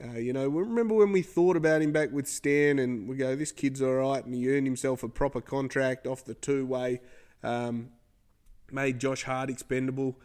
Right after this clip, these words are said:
and then he sort of had a down year with Willie Green, and it was like, "Oh, what do you mean? What's going on here?" Well, Najee is a critical piece in our success, and he's, he's been great, honestly. And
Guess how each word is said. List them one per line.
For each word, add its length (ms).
and 160
then 80
he 80
sort 240
of 60
had 100
a 60
down 340
year 180
with 140
Willie 240
Green, 460
and 80
it 80
was 140
like, 260
"Oh, 260
what 180
do 60
you 80
mean? 400
What's 180
going 280
on 120
here?" 340
Well, 520
Najee 440
is 100
a 60
critical 340
piece 460
in 200
our 100
success, 580
and 520
he's, 220
he's 200
been 220
great, 360
honestly. 400
And 120